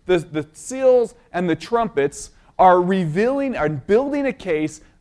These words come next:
showing that man deserves what we'll eventually get to, which are the seven bowls of wrath. So it's building this case in a courtroom setting,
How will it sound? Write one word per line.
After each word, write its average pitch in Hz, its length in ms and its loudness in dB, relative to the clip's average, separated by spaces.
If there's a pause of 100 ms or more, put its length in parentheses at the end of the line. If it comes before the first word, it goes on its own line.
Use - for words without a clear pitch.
(200)
showing 220 840 2
that 160 200 0
man 170 480 0
deserves 180 580 -2
what 160 140 -4
we'll 151 220 2
eventually 196 420 -4
get 170 160 -4
to, 170 140 -8
which 156 160 -8
are 151 100 -6
the 135 80 -10
seven 160 420 -8
bowls 127 300 -4
of 113 140 -10
wrath. 98 340 -8 (540)
So 208 180 4
it's 156 140 -2
building 269 500 4
this 233 180 -2
case 180 320 -4
in 170 100 -10
a 160 40 -8
courtroom 240 540 0
setting, 160 400 -6